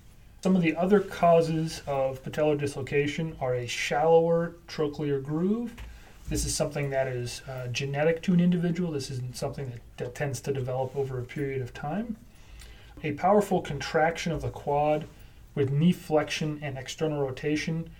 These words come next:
is one of the mechanisms, as well as trauma. Other genetic reasons and other things that you will see that are, that are more common in these individuals are increased genu varum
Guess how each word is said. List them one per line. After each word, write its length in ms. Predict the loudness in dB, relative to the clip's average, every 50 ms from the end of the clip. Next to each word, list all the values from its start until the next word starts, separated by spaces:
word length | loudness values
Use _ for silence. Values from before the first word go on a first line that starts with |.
| -20 -20 -20 -20 -16 -10 -6
is 140 | -4 -2 0
one 160 | 0 0 0
of 140 | -2 -4 -6
the 320 | -6 -4 -4 -2 -4 -4 -8 -14 -20 -20 -20 -20 -10 -4
mechanisms, 1040 | 0 2 4 4 4 4 4 4 6 6 6 4 4 2 -2 -4 -6 -8 -10 -12 -14 -16 -20 -10 -6 -4
as 140 | -4 -2
well 260 | 0 0 2 2 2 0
as 100 | -2 -4
trauma. 800 | -8 -10 -10 -10 -8 -4 -2 0 0 0 0 -2 -4 -6 -10 -10 -12 -14 -16 -16 -18 -20 -20 -20 -20 -20 -20 -20 -20 -20 -20 -20 -20 -20 -20 -4 2 4
Other 260 | 6 8 8 8 6
genetic 640 | 6 4 2 2 4 4 4 2 2 -2 -6 -14 -14 -10 -8 -4
reasons 400 | -2 0 0 0 0 0 0 0
and 120 | 0 -2 -2
other 280 | 0 2 2 0 0 -2 -6 -14 -18 -20 -20 -20 -20 -20 -20 -20 -20 -4 2
things 320 | 6 8 10 10 10 8 6
that 140 | 2 0
you 120 | 0 0 0
will 120 | 0 0
see 280 | -2 -4 -4 -4 -4 -2
that 200 | 0 0 0 0
are, 220 | 0 -4 -4 -6 -8
that 100 | -8 -6
are 120 | -6 -4
more 180 | 0 0 0 0
common 420 | 0 0 2 4 6 6 6 6
in 100 | 6 6
these 180 | 6 6 4 4
individuals 760 | 2 0 0 0 -2 -2 0 0 -2 -2 -2 -4 -8 -12 -16 -18 -20 -20 -20 -20 -20 -20 -20 -20 -20 -20 -20 -20 -20 -20 -20 -20 -20 -20 -12 -6
are 240 | -2 0 2 2 2 2
increased 800 | 6 6 6 6 6 4 0 2 2 4 2 0 -4 -8 -12 -16 -18 -20 -20 -20 -20 -20 -18 -12 -6
genu 440 | -2 2 4 6 8 8 8 6 6
varum 640 | 4 4 6 6 6 4 4 4 4 4 2 2